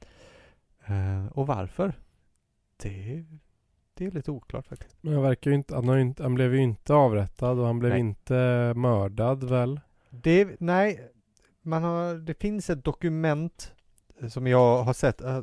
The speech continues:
Speaker 1: refererats, men jag hade kunnat titta vad det stå-, exakt står i det, som offentliggjordes tvåtusentvå från Vatikanens arkiv, som pekar mot att någon kan ha till slut fått honom för mordet på Ranuccio Tomasoni.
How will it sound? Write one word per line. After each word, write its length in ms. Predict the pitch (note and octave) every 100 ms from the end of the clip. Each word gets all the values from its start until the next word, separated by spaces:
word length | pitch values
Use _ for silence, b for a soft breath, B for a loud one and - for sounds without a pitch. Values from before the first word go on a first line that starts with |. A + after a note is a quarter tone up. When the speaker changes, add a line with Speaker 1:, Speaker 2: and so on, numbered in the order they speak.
| A#2+
Speaker 1:
refererats, 920 | A#2+ C3 C3+ - D3 D#3+ C#3 B2+ -
men 80 | B2
jag 60 | A#2+
hade 140 | A#2
kunnat 160 | B2 A#2+
titta 180 | C#3 G#2
vad 120 | G#2
det 60 |
stå-, 220 | G2 - A#2
exakt 280 | - A2
står 320 | - D3 D3 A2
i 80 |
det, 120 | G2+ B2
som 260 | G#2+ G2+ - _ _ - - _
offentliggjordes 880 | C3 - D3+ B2 - A2+ A2+ A2 -
tvåtusentvå 1120 | - B2+ - - C3 - D3+ E3+ A3 C3 A2
från 200 | - A#2
Vatikanens 720 | A2+ C3+ - D3+ D#3+ A#2 -
arkiv, 460 | A#2+ - E3 C#3 G#2 B B B B B -
som 260 | - A#2 B2
pekar 500 | - D3 A#2+ - D3
mot 280 | B2 G2+
att 120 | G#2 A#2
någon 300 | A2+ G#2+ G#2+
kan 200 | A2 G#2
ha 320 | G2+ - A2 _ _ _ -
till 120 | A#2
slut 240 | - A#2
fått 280 | - C#3+ -
honom 280 | C3 G#2+ F#2+
för 240 | - G#2
mordet 400 | F#2+ G2 F#2 G2
på 160 | - G2
Ranuccio 440 | G2 G2 - -
Tomasoni. 560 | G2 G2 G2 G2+ A#2